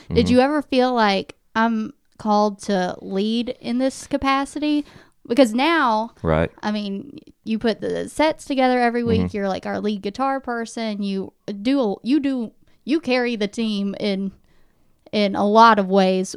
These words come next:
Speaker 1: whenever it comes to what we do on a Sunday morning on stage. Like,
Speaker 2: Uh-huh.
Speaker 1: did,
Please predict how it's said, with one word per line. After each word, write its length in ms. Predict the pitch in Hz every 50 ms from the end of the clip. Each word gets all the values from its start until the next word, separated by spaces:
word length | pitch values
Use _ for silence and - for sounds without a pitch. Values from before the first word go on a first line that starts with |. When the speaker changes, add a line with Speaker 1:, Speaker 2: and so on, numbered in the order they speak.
| -
Speaker 1:
whenever 360 | - 208 208 208 208 196 202 190
it 100 | - -
comes 360 | 208 196 196 196 196 - -
to 320 | - 196 185 180 - - - - _ _ _
what 240 | - 208 208 - -
we 200 | 196 233 277 285
do 160 | 220 214 196
on 120 | - 151 175
a 60 | 202
Sunday 300 | - - 202 - - -
morning 340 | - - 170 156 165 - -
on 120 | 180 202 196
stage. 400 | - - - - - 202 - 240
Like, 160 | 214 208 -
Speaker 2:
Uh-huh. 100 | 220 214
Speaker 1:
did, 140 | 208 220